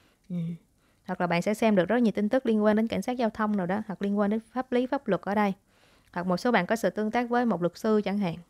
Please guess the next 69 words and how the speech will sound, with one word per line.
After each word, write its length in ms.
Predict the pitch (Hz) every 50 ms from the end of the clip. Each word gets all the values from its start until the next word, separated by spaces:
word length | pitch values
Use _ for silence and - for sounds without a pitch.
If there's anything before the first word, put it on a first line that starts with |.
| _ _
Ừ. 60 | - 180 175 170 - _ _ _ - _ _ _
Tuy 80 | - 226
nhiên 180 | 226 226 233 220
mình 100 | 196 190
thấy 120 | 208 226
các 140 | 247 254 226
bạn 180 | 190 170 170
đạt 140 | 175 165 165
được 120 | - 175 170
một 100 | 175 170
cái 160 | - 233 240
sự 160 | - 180 180
thắng 220 | - 233 247 285
lợi, 160 | 285 214 170 175
thành 200 | 185 170 165 170
công, 280 | - 202 202 202 202 - - - - - - - _ -
vinh 200 | 220 214 214 208
quang 240 | 214 202 202 196
gì 100 | 180 170
đó. 220 | 160 170 170 196 220 - - _ _
Ừ. 60 | 175 165 160 165 - _ -
Thậm 200 | - - 170 180
chí 160 | 190 - 247 247
có 140 | 277 269
khả 100 | 226 214
năng 180 | 214 220 214 208
một 80 | 190 170
số 140 | - -
bạn 160 | 233 202 170 175
sẽ 100 | - 202
tìm 200 | - 196 180 180
được 140 | 165 170
cho 100 | - 196
mình 180 | 196 190 180 175
một 140 | 165 165 -
cơ 140 | - 202 202
hội 140 | 196 165
công 200 | - - 190 196
việc 160 | 185 175 - 196
mới 140 | 196 220 240 240
phù 100 | 202 175
hợp 180 | 170 170 156 170
nhất. 200 | 185 240 277 - _ _ _ _ _ _ _ _ _ _ _ _ _ _ _ -
Và 560 | 196 180 175 175 170 170 170 170 170 170 175 - -
hoặc 160 | 185 175 -
là 80 | 180 170
một 160 | 170 165 165
vài 120 | 175 165
bạn 180 | 160 160 156 170
có 160 | - 220 233
sự 120 | 226 185
tương 220 | 175 - 208 208 208
tác 140 | 233 233 -
với 100 | 247 233
trẻ 160 | - 196 202
em 260 | 208 202 208 202 202
khá 160 | 202 226 240
là 100 | 247 214
nhiều, 320 | 185 170 170 165 165 160 165
hoặc 120 | 180 175 175
là 80 | 165
có 180 | 160 - - 226
một 120 | 240 208
số 140 | 185 - 240
bạn 160 | 226 185 165
sẽ 140 | 170 - 180
có 140 | 190 - 240
tin 180 | 226 226 202 202
tức 140 | 233 233